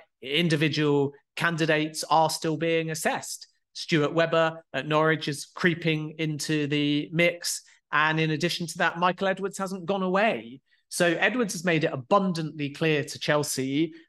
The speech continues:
that he will not join until his break is over. And I think what people don't realise is that Edwards sees his break as ending after the twenty twenty-three summer window. So it's not a case of just waiting until the summer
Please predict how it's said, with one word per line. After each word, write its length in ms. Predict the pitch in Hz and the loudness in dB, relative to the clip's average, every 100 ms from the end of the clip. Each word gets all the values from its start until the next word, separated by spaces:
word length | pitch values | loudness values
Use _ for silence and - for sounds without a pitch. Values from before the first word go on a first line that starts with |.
| - | -4
that 340 | 147 143 143 - | 0 0 -2 -8
he 160 | 147 135 | -8 0
will 540 | 185 175 165 156 143 | 2 2 2 0 0
not 320 | 160 160 - _ _ 131 | 2 0 -2 _ _ -2
join 560 | 165 151 123 120 147 151 _ 143 | 2 2 0 -6 -8 -10 _ -4
until 280 | 139 156 | 0 2
his 120 | 143 139 | 2 2
break 400 | 160 156 139 143 | 2 2 2 0
is 100 | 135 | 2
over. 400 | 151 147 - - _ - | 2 0 -6 -12 _ -6
And 120 | 151 | 0
I 20 | 160 | 2
think 160 | 180 | 4
what 180 | 151 156 | 2 2
people 220 | 208 214 | 2 4
don't 200 | 175 147 | 2 2
realise 500 | 196 190 143 135 135 | 4 4 2 0 -4
is 220 | 135 - - | -6 -10 -2
that 280 | 139 131 - 170 | 0 0 -2 0
Edwards 360 | 170 175 131 | 2 2 2
sees 440 | - 180 185 160 - | 0 4 4 4 0
his 140 | 143 | -2
break 440 | - 156 175 185 - - _ | 2 2 2 -4 -18 -20 _
as 160 | 147 131 - | -6 -6 0
ending 560 | 180 175 156 143 139 - | 2 2 2 0 -2 0
after 760 | 156 175 180 - - 113 120 165 - _ _ | 6 6 6 2 -6 -2 0 -2 -6 _ _
the 100 | 147 | -8
twenty 320 | 139 151 143 139 | -2 -2 -2 -2
twenty-three 500 | 151 139 131 143 131 | -4 -4 -4 -4 -2
summer 300 | - 143 135 | -2 -2 2
window. 500 | 202 180 - 110 127 | 4 4 0 -4 -6
So 220 | - 139 | -2 -2
it's 120 | 156 | 0
not 200 | 190 175 | 0 0
a 20 | |
case 280 | - 160 151 | -2 -4 -6
of 60 | 135 | -10
just 180 | 139 131 | -8 0
waiting 320 | 170 143 151 | 0 0 -2
until 240 | 139 147 | 0 -2
the 80 | 131 | 0
summer 500 | - 165 139 123 | 0 2 2 0